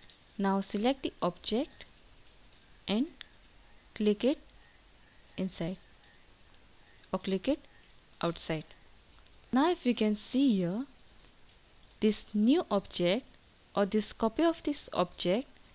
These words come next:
which we have done offset has been done in the current layer, but the layer of the original object is not changed. So again, if I change the layer here,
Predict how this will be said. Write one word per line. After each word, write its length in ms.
which 200
we 100
have 240
done 280
offset 520
has 160
been 240
done 240
in 160
the 140
current 460
layer, 360
but 180
the 180
layer 380
of 160
the 100
original 480
object 560
is 220
not 280
changed. 440
So 240
again, 400
if 180
I 120
change 420
the 100
layer 380
here, 300